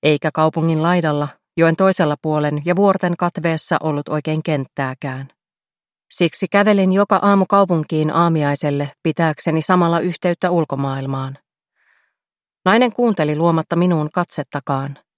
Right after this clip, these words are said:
Lisäsin, että poikkesin yleensä leipomossa ostamassa tuoretta leipää minulle ja miehellenikin, jotta hän ei luulisi minun olevan yksinäinen ja epätoivoisesti juttuseuran tarpeessa. "Mutta hänellä on täysi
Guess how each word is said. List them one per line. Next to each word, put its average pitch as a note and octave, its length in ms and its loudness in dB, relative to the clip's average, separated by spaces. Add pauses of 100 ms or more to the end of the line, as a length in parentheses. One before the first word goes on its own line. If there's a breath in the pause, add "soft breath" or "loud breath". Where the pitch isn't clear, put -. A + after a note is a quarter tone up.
(520 soft breath)
Lisäsin, E3+ 480 2
että E3+ 280 -2
poikkesin F#3+ 480 0
yleensä G3+ 420 2
leipomossa D#3+ 680 -2
ostamassa D#3+ 520 -2
tuoretta F3 420 0
leipää D#3+ 440 0
minulle D#3+ 380 0
ja E3+ 120 0
miehellenikin, D3 800 0 (580 loud breath)
jotta D3 220 -4
hän C#3+ 200 -4
ei C#3+ 120 0
luulisi D3 380 -2
minun C#3+ 320 -2
olevan D3 300 -2
yksinäinen D3 720 -2
ja D3 100 -2
epätoivoisesti D#3 880 -4
juttuseuran D3 600 -4
tarpeessa. C3+ 580 -6 (1400)
"Mutta F3+ 200 2
hänellä A#3+ 360 4
on A3 80 2
täysi G#3+ 340 4